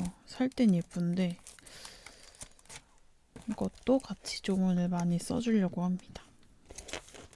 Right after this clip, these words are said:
이 스티커 팩은 정말 닦고 시작할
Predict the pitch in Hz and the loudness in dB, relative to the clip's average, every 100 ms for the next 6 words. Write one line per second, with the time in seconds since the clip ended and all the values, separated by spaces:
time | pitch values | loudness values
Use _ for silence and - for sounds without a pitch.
0 | - - - - - - - - - - | -18 -18 -20 -20 -20 -14 -14 -14 -20 -20
1 | - - - 233 202 - - 277 - 247 | -20 -20 -6 2 2 2 -6 -8 -4 0
2 | 226 - 247 262 247 190 185 180 180 175 | 0 0 2 8 8 8 4 4 4 2
3 | 180 - - - _ - _ - - - | 0 -10 -20 -20 _ -20 _ -20 -20 -20
4 | - - - - - - - _ - - | -20 -20 -20 -20 -20 -20 -20 _ -14 -14
5 | - _ - 208 196 196 190 - - 302 | -14 _ -4 -2 0 0 -2 -4 -4 -6
6 | - 196 | -2 -4